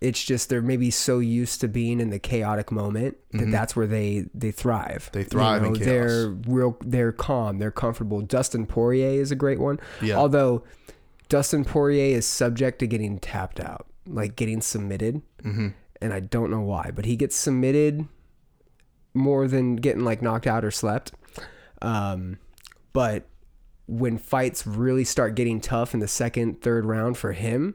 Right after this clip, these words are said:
Speaker 2: Mm-hmm.
Speaker 1: he turns it on. He almost always comes back, turns it on, and finishes his opponents. Not just takes them to decision,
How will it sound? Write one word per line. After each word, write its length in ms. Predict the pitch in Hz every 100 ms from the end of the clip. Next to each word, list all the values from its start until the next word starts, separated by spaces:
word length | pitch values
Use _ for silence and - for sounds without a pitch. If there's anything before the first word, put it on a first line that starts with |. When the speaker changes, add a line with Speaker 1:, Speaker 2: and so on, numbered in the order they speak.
| -
Speaker 2:
Mm-hmm. 220 | 113 117 113
Speaker 1:
he 120 | 120
turns 320 | - 104 87
it 80 | 82
on. 140 | - - _
He 120 | 135
almost 320 | 135 135 - -
always 600 | 123 135 147 143 143 - -
comes 300 | - 131 127
back, 340 | 123 123 107 -
turns 320 | 131 123 117
it 80 | 120
on, 320 | 117 113 117
and 360 | 104 110 104 -
finishes 720 | - 165 185 - 127 110 -
his 120 | 95
opponents. 480 | 92 85 - - - - - - -
Not 200 | 127 127
just 280 | 147 139 -
takes 240 | 156 131
them 160 | 143 131
to 120 | 135
decision, 540 | 107 110 127 104 87